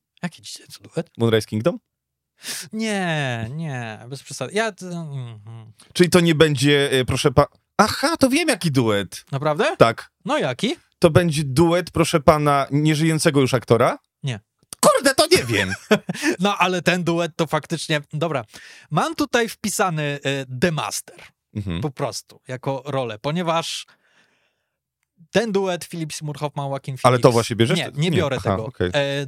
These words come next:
Speaker 1: powinienem to wziąć, bo to jest oczywista oczywistość. To
Speaker 2: Tak.
Speaker 1: jest nawet większa oczywistość dla mnie niż Daniel Day-Lewis za Lincolna. Di-, e, Le-, Day-Lewisa też nie wezmę.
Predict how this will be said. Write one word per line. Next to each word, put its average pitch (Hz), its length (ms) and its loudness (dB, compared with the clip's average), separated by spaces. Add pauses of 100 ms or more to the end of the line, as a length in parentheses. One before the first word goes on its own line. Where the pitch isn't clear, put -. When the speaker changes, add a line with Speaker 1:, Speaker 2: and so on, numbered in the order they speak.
(140)
Speaker 1:
powinienem 214 480 -2
to 147 100 -6
wziąć, 135 220 -6
bo 135 100 -10
to 147 80 -6
jest 143 140 -6
oczywista 160 440 -6
oczywistość. 185 480 -8
To - 40 -4
Speaker 2:
Tak. 147 80 2
Speaker 1:
jest 143 180 -6 (180)
nawet 160 340 -4 (100)
większa 151 560 -4
oczywistość 151 460 -6
dla 139 140 -2
mnie 147 180 -6
niż 143 440 -6
Daniel 135 280 -6
Day-Lewis 160 420 -4
za 123 120 -8
Lincolna. 117 480 -14 (460)
Di-, 131 220 -18
e, 147 120 -6 (160)
Le-, 147 220 -8 (100)
Day-Lewisa 147 540 -4
też 175 180 -8
nie 123 80 -12
wezmę. 113 300 -14